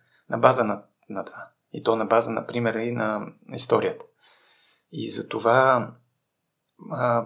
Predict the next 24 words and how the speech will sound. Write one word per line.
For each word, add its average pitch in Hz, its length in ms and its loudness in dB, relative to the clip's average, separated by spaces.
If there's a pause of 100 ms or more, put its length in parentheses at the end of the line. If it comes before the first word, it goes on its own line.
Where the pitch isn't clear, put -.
понякога, 123 540 -4
като - 220 -14
отидеш 113 340 -2
няк-, 101 280 -4
в - 40 -20
някой - 260 -6
бизнес 104 540 -8 (540)
и 123 80 -10
много 131 200 2
бързо 120 280 4
усещаш, - 720 0 (120)
а, 110 360 -2 (380)
проблем 117 260 4
с - 160 -6
културата. 120 480 -2 (320)
Да - 120 -4
речем, - 220 2
отиваш 110 260 -2
в, - 300 -12
тук - 200 -6
в - 40 -12
местното 104 400 -4
кафене 135 540 -2 (500)
и, 139 480 -4